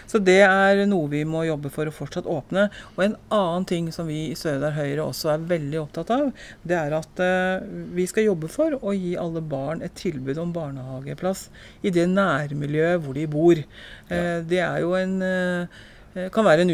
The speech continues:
Speaker 1: utfordring, eh, i en kommune som hos oss, men det er noe vi har som målsetting å jobbe for å få til.
Speaker 2: Ja, fleksible barnehager er viktig for oss.
Speaker 1: Mm.
Speaker 2: Nå med den nye skolen, eller nye skolebygget og nye skolen,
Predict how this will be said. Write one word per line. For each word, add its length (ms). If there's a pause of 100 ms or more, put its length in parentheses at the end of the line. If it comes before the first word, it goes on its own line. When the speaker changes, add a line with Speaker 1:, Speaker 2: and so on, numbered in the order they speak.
Speaker 1:
utfordring, 680
eh, 300
i 180
en 220
kommune 420
som 120
hos 100
oss, 240
men 120
det 100
er 120
noe 220
vi 320
har 240
som 180
målsetting 560
å 140
jobbe 420
for 160
å 160
få 180
til. 120 (260)
Speaker 2:
Ja, 140 (240)
fleksible 880
barnehager 420 (220)
er 40
viktig 340
for 140
oss. 200 (340)
Speaker 1:
Mm. 200 (1500)
Speaker 2:
Nå 200
med 100
den 160
nye 180
skolen, 440 (260)
eller 180
nye 220
skolebygget 800 (180)
og 220
nye 140
skolen, 340